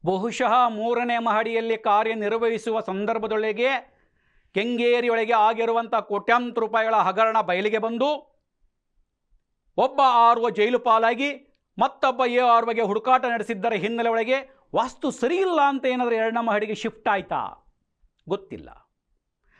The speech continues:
ಆಯ್ತು, ಶಿಫ್ಟ್ ಆಗಿದೆಯಲ್ಲ, ಶಿಫ್ಟ್ ಆಗೋದಕ್ಕೆ ಪರ್ಮಿಷನ್ ಕೊಟ್ಟಿದ್ದಾರಾ? ಪರ್ಮಿಷನ್ ತೆಗೆದುಕೊಳ್ಳದೆ ಶಿಫ್ಟ್ ಮಾಡಿದಲ್ಲ, ಅದ್ರಲ್ಲಿ ಏನಾರ ದಾಖಲೆಗಳು ಮಿಸ್‌ಯೂಸ್, ಮಿಸ್‌ಪ್ಲೇಸ್ ಆದರೆ ಯಾರು ಹೊಣೆ? ಯಾವ ಆಧಾರದ ಮೇಲೆ ಶಿಫ್ಟ್ ಮಾಡಿದ್ದಾರೆ?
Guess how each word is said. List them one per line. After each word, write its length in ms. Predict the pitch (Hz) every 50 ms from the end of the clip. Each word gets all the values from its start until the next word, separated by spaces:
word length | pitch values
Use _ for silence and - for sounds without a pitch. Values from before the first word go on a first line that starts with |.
| _ -
ಆಯ್ತು, 260 | 226 302 349 - 269
ಶಿಫ್ಟ್ 320 | - - 311 - - - 285
ಆಗಿದೆಯಲ್ಲ, 460 | 311 349 330 285 254 220 170 131 135 202 330 330 - - _ _ _ _ _ _ _ _
ಶಿಫ್ಟ್ 340 | - - 392 - - -
ಆಗೋದಕ್ಕೆ 320 | 359 330 302 311 311 233 -
ಪರ್ಮಿಷನ್ 400 | - 277 294 339 - - 294 -
ಕೊಟ್ಟಿದ್ದಾರಾ? 760 | - 247 240 233 185 156 135 160 233 311 - - - _ _ _ _ _ _ _ - - - - - - - - - - -
ಪರ್ಮಿಷನ್ 540 | - 311 320 339 370 359 - 320 330 269 -
ತೆಗೆದುಕೊಳ್ಳದೆ 520 | 285 285 302 294 302 285 294 285 285 277
ಶಿಫ್ಟ್ 260 | - 285 269 - -
ಮಾಡಿದಲ್ಲ, 300 | 285 311 277 254 254 262
ಅದ್ರಲ್ಲಿ 180 | 254 254 247 262
ಏನಾರ 200 | 277 285 285 277
ದಾಖಲೆಗಳು 520 | 254 220 226 302 302 - 294 277 269 269
ಮಿಸ್‌ಯೂಸ್, 460 | 254 262 269 - - 320 302 294 269 214
ಮಿಸ್‌ಪ್ಲೇಸ್ 460 | 247 254 254 - - 294 285 277 285
ಆದರೆ 260 | 269 262 262 269 277
ಯಾರು 220 | 240 247 294 285
ಹೊಣೆ? 480 | 240 262 233 185 143 113 92 85 _ _ _ _ _ _ _ _ _ _ _ _ _ - - - - 202
ಯಾವ 220 | 233 302 320 320
ಆಧಾರದ 420 | 269 269 285 285 277 285 320 302 294 294
ಮೇಲೆ 160 | 285 277 277
ಶಿಫ್ಟ್ 280 | - 285 277 - -
ಮಾಡಿದ್ದಾರೆ? 760 | 269 277 262 254 226 233 214 196 165 143 - - _ _ _